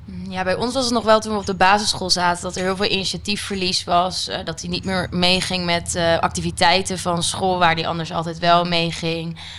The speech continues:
Eh, heel ander gedrag, soms heel boos. En later denken we van, ja, hij was boos omdat hij ons niet meer kon begrijpen of omdat hij niet meer kon geven wat hij anders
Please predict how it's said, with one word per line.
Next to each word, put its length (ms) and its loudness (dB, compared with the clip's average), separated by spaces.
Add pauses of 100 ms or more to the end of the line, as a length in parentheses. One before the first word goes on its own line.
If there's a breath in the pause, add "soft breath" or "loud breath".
(160 loud breath)
Eh, 120 -2
heel 240 -2
ander 200 -2
gedrag, 720 2
soms 240 -8
heel 200 -6
boos. 680 0 (380 loud breath)
En 800 -2 (140)
later 360 4
denken 280 -2
we 60 -2
van, 120 2
ja, 100 6
hij 100 6
was 200 0
boos 260 4
omdat 200 -2
hij 80 -4
ons 120 -6
niet 100 -4
meer 120 -4
kon 160 -4
begrijpen 520 2
of 80 -8
omdat 240 -4
hij 80 -8
niet 120 -4
meer 120 -6
kon 160 -4
geven 300 -2
wat 120 -4
hij 120 -6
anders 360 -2